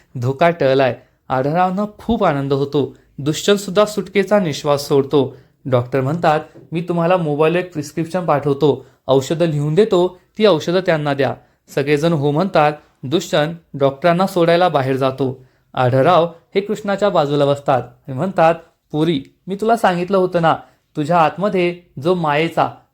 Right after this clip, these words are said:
प्रेमाचा झरा आहे ना, तो खरंच खूप कामाचा आहे. त्याने त्या सापाच्या विषाला सुद्धा रोखून धरलं, अंगभर नाही पसरू दिलं आणि तू त्या सापाच्या विषाला सुद्धा हरवलंस." कृष्णा स्माईल करते.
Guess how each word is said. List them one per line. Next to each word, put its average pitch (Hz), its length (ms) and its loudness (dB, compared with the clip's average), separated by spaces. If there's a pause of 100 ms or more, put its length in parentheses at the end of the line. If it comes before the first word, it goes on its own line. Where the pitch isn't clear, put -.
प्रेमाचा 156 440 0
झरा 127 260 0
आहे 190 120 2
ना, 160 240 0 (280)
तो 202 160 -4
खरंच 208 260 0
खूप 226 220 -4
कामाचा 143 400 2
आहे. 139 180 2 (360)
त्याने 175 540 -2
त्या 190 100 -2
सापाच्या 180 560 2
विषाला 190 360 0
सुद्धा 214 260 0
रोखून 180 380 -2
धरलं, 165 380 2 (280)
अंगभर 180 440 0
नाही 196 240 -2
पसरू 190 340 0
दिलं 156 300 2 (320)
आणि 175 320 0 (240)
तू 175 80 -4
त्या 190 160 2
सापाच्या 170 540 2
विषाला 165 360 2
सुद्धा 175 360 2
हरवलंस." 135 500 2 (360)
कृष्णा 196 320 0
स्माईल 143 360 0
करते. 139 640 0